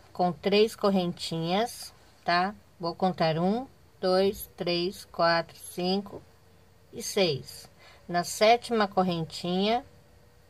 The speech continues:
um ponto alto. Duas correntinhas, aqui no mesmo lugar, um ponto alto.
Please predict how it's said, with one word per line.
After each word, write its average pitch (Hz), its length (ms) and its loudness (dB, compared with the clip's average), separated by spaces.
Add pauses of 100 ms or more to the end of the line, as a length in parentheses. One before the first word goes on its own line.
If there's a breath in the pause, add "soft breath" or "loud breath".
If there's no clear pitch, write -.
(720)
um 208 220 -2
ponto 196 560 4
alto. - 400 0 (1400 soft breath)
Duas 202 440 4
correntinhas, 175 1120 -4 (680)
aqui 190 240 -4
no 196 120 4
mesmo 202 440 4
lugar, 170 520 0 (880)
um 196 180 0
ponto 175 500 0
alto. - 440 0